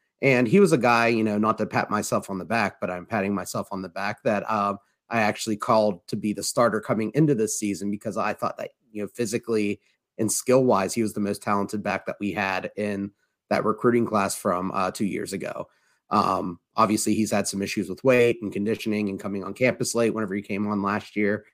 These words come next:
But, you know, I think his skill set is really, really intriguing. Um, you know, I know he didn't do it a lot,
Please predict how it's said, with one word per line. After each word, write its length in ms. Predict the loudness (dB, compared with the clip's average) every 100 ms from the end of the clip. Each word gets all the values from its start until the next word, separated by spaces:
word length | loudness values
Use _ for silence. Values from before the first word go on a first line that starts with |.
| _ _ _ _ _ -10
But, 380 | -2 0 0 -4 _ _ _ _ 2
you 80 |
know, 80 | 4
I 80 | 4
think 180 | 4 4
his 180 | 4 2
skill 220 | 4 4
set 360 | 4 0 -2 -8 _ _ _
is 240 | 0 0
really, 300 | 4 6 6
really 260 | 6 4 4
intriguing. 560 | 2 0 0 0 -4 -2
Um, 420 | 0 2 0 -2 -6
you 120 | -4
know, 100 | 0
I 80 | 2
know 140 | 2
he 80 | 2
didn't 240 | 2 0
do 140 | -2 -4
it 60 |
a 40 | -4
lot, 260 | -2 -2